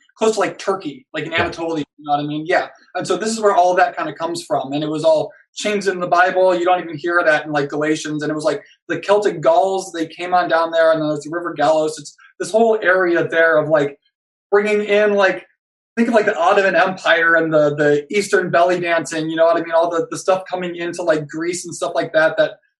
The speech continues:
Speaker 1: didn't mix well with Christianity, that was kinda, like, flubbed over. And so that's kind of where I'm at with that.
Speaker 2: Yeah. It's
Speaker 1: Yeah.
Speaker 2: interesting to me, and I've, uh, not been to Thailand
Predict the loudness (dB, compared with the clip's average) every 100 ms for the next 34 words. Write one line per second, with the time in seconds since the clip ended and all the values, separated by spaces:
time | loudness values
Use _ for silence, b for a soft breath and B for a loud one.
0 | -4 -2 -2 -2 -4 -4 0 2 2 0
1 | -6 -4 -4 -2 0 -2 0 -2 -2 -2
2 | 0 2 2 -2 _ _ -2 0 0 0
3 | 0 -2 -2 -12 _ _ -2 -2 0 2
4 | 2 2 0 0 -2 -10 -4 -4 -2 -4
5 | -4 -4 -10 -12 -16 -18 -18 _ _ _
6 | -6 -6 -14 _ _ _ _ -2 -2 -2
7 | 0 2 0 -2 0 0 0 0 0 0
8 | -2 -2 0 -2 -6 -4 -4 -2 0 0
9 | 2 0 0 -4 -4 -2 0 -2 -4